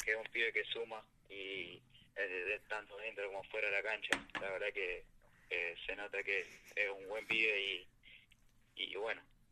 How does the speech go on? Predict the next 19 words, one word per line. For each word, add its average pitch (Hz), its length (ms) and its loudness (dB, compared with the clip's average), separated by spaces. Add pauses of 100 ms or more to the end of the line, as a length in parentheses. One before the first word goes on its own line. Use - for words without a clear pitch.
(160)
nosotros 107 400 -2
necesitamos, 104 1000 -2 (380)
eh, 92 260 0
gente 107 300 6
que 92 100 4
sume. 92 380 -4 (720)
La 92 140 2
verdad 98 260 2
que, 98 520 2 (800)
que 98 140 -2
él 98 180 -4
aporta 107 580 0
dentro 110 240 0
de 101 80 4
la 98 60 2
cancha 110 400 4
un 110 140 -2
desgaste 101 400 4
terrible. 101 580 4